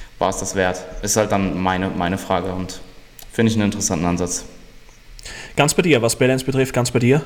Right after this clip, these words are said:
Speaker 2: Also Balance heißt definitiv nicht, also Balance zu verwerfen, heißt definitiv nicht, sei ein Arschloch. Ja, oder es ist okay, dass du jetzt ein Arschloch in der Wettkampfvorbereitung bist. Das meine ich da, damit absolut nicht.
Speaker 1: Ja.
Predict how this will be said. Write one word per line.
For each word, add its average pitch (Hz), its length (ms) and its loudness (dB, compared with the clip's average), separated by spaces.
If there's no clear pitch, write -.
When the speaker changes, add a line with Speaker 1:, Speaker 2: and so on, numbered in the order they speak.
Speaker 2:
Also 113 560 4
Balance 135 400 2
heißt 123 220 2
definitiv 123 600 2
nicht, 127 500 2
also 117 340 2
Balance 131 420 4
zu - 140 -2
verwerfen, 110 760 2
heißt 110 220 2
definitiv 120 520 2
nicht, 127 480 0
sei 107 260 4
ein 107 80 2
Arschloch. 90 540 0
Ja, 104 240 4
oder 110 320 4
es 117 140 4
ist 123 100 4
okay, 123 300 4
dass 120 160 4
du 127 80 4
jetzt 117 100 2
ein 113 100 0
Arschloch 107 380 2
in 117 120 -2
der 110 100 2
Wettkampfvorbereitung 90 680 2
bist. - 200 -4
Das - 80 -4
meine 107 220 2
ich 110 80 -2
da, 107 160 2
damit 107 240 4
absolut 110 340 2
nicht. 131 280 -2
Speaker 1:
Ja. 95 160 2